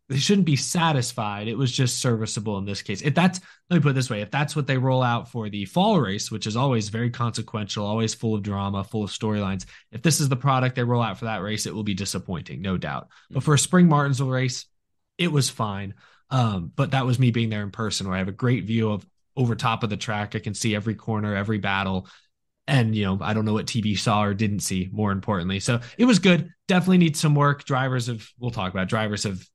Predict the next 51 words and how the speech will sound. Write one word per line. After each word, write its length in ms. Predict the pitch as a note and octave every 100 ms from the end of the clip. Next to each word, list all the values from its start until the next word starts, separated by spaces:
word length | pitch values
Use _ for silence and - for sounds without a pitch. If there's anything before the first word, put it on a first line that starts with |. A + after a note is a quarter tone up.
| _
said 340 | - G2+ F2+ G2
more 140 | F#2
horsepower. 720 | G#2 B2+ - C3 A#2+ A#2+ A#2+
Maybe 220 | - F#2 G2
that's 220 | F#2+ F#2+
doable. 400 | B2 A#2 A#2 - - _ _ _ _ _ -
Change 220 | A#2 G2+
the 100 | G2+
tire, 380 | - A2+ A2+ A2
softer 380 | A#2 G#2+ -
compound 480 | G2+ A#2 G#2+ A2 G#2
groove 240 | G2+ A2+ G#2+
tires, 280 | A2+ G#2+
whatever 200 | A2+ A2+
the 80 | G#2
case 200 | - A2
may 60 | A2
be. 140 | G#2+
Get 260 | G#2 B2 -
some 140 | A2
grip 240 | G2 A2 A2+
out 100 | G#2+
of 80 |
these 160 | G#2 G#2
cars. 400 | - A2 G#2+ G#2+ - -
Eliminate 440 | A#2 C3 C3 A#2+ A#2+
the 80 |
shifting 480 | A2+ - A#2+ - A#2
if 140 | A2 A2+
at 60 |
all 100 | G#2+
possible. 540 | G#2 A2 G#2+ A#2 A2 - _ -
Yes, 340 | E3 - -
yes, 220 | C#3 D3+ D#3
yes, 200 | C#3 C#3
yes 220 | B2 -
to 80 | B2
all 100 | G2+
those 220 | F#2 -
things. 240 | F2+ E2+
That 140 | F#2 G2
would 100 | A2
make, 240 | G#2 -
I 120 | A#2
think 160 | A2+ A#2+
that 80 | A#2+
would 100 | C3
make 140 | C3
the 40 | C3+
Martinsville 400 | B2 A#2+ B2 A#2
racing 440 | G#2 - A2+